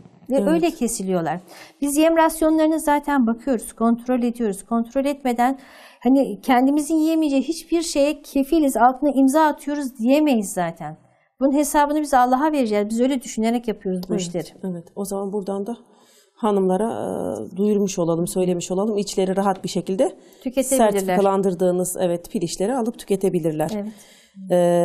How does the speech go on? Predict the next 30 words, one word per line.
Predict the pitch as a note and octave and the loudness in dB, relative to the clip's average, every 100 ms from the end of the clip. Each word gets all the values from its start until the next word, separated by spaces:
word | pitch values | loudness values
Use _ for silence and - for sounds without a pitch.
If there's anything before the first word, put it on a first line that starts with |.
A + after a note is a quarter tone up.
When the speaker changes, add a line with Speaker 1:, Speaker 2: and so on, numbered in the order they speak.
| F3 - | 2 0
Speaker 2:
evet, | G3+ F#3+ F#3 - | 0 2 0 -2
e, | - | 0
ev | F3 - G3+ | 2 4 2
kodları | G3 G3 G3 G3+ | 2 0 2 2
da | G#3+ | 2
geçelim. | A3+ A3 C4+ C#4 | 2 2 0 0
Bir | A#3+ | 2
de | C4+ | 0
Füsun | C4+ - C4 | 0 -2 0
Hanım, | B3 A#3 | 2 2
şey | B3 B3 | 0 0
sormak | F#3 F3 F3 | 0 0 -2
istiyorum. | - F#3+ F#3+ | 0 2 4
Helal | F#3+ F#3 F#3 F3 | 4 4 4 2
bira, | F#3 F3+ F3 | 2 2 2
helal | F3 F3 F3 | 2 2 0
şampanya, | F3 F3 E3+ F3 F3 E3+ | -2 -2 -2 0 0 2
helal | E3+ F3+ E3 | 2 2 2
viski | F3+ - F#3+ F3 - - | 0 0 -2 -2 -6 -6
aldatmacasına | E3+ - C4 F3+ F3 E3+ F3+ F3+ | 0 0 0 0 0 0 0 0
Speaker 1:
Hı | |
hı. | F3 - - - D3+ | -2 -14 -20 -20 -2
Speaker 2:
dikkat, | F#3 F#3+ G3+ G3+ - | -2 2 0 0 -4
e, | - F#3 F#3 F#3+ - - - F3 | -4 -2 -2 -2 -2 -4 -4 -2
başlıklı, | F3 - F3 - F3+ E3 | -2 0 -4 -2 -2 0
başlığı | E3+ - F#3+ | -2 0 0
altında | F#3 F#3 A3 | 0 -2 -4
kamuoyuna | A3+ G#3 F#3 F#3+ G3+ | 0 2 2 2 0
açıklama | F#3+ - F3 F3 D#3+ | -4 -2 -2 -2 -4
yapmıştınız. | D#3 - D3+ - D#3 D3 - | -6 -6 -10 -8 -6 -6 -10